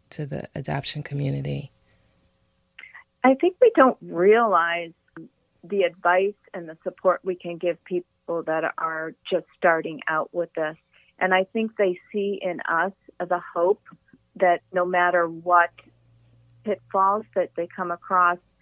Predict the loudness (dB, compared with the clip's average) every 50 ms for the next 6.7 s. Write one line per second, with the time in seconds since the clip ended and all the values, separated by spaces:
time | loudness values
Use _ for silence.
0 | _ _ _ _ -4 -2 -2 -2 -2 _ -6 -6 -6 -4 -4 -4 -4 -2 -2 -4
1 | -4 -6 -8 -10 -8 -8 -6 -6 -4 -4 -6 -8 -10 _ -8 -8 -6 -6 -6 -4
2 | -4 -2 -2 -2 -4 -6 -6 0 2 2 4 4 2 2 0 -2 -4 -8 -14 _
3 | -10 -8 -6 -6 -4 -4 -4 -6 -8 -12 _ _ _ _ _ _ _ _ _ _
4 | _ -8 -6 -4 -2 -2 -2 -2 0 2 4 4 4 4 2 -2 -6 -2 0 0
5 | 0 0 -2 -2 0 0 0 0 -2 -2 -4 -4 -2 -4 -6 -6 -6 -8 -10 -6
6 | 0 0 0 0 2 2 2 4 4 4 2 0 -4